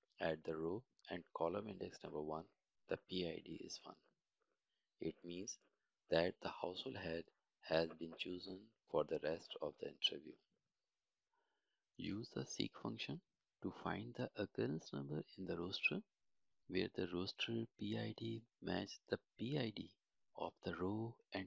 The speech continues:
column index one of the eligible array table. As a result,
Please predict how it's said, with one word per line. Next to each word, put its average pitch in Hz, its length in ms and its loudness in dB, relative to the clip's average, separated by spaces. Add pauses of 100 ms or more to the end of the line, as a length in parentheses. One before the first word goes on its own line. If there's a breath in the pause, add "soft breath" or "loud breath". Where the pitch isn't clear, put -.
(160)
column 110 380 2
index 90 400 -2
one 90 240 -2 (460)
of 85 160 0 (120)
the - 80 -6 (100)
eligible 90 600 2 (200)
array 82 340 2
table. - 340 -2 (1900 soft breath)
As 85 220 2
a 90 80 2
result, 90 380 0